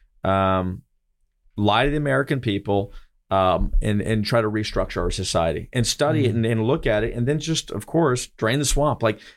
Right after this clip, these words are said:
Speaker 1: stop the C D C, stop the World Health Organization from the outsized influence it had and go back to freedom.
Speaker 2: Mm-hmm.
Speaker 1: Um, you know, it's one of the reasons I'm endorsed by Rand Paul, my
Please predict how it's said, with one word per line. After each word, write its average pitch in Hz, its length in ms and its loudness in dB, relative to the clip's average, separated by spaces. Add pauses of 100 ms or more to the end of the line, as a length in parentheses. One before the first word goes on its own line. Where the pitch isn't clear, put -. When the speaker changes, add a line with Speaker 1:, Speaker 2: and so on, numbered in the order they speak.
(140)
Speaker 1:
stop - 380 2
the 123 100 -2
C 120 160 -2
D 107 100 -4
C, - 160 -6
stop 120 360 0
the 139 80 0
World 117 280 0
Health 110 180 0
Organization 98 580 -2
from 101 120 -2
the 101 60 2
outsized 87 460 2
influence 82 420 -6
it 80 80 -8
had 87 160 0
and 92 100 -4
go 107 100 2
back 101 340 -2
to 98 60 -12
freedom. - 360 -4 (260)
Speaker 2:
Mm-hmm. 95 320 -2
Speaker 1:
Um, 92 500 0 (120)
you 98 120 0
know, 92 240 2
it's - 180 -6
one 104 80 2
of 98 40 2
the 98 60 2
reasons 101 220 0
I'm 98 120 0
endorsed 95 320 -2
by 101 160 2
Rand 101 300 -2
Paul, 117 260 0
my 90 160 0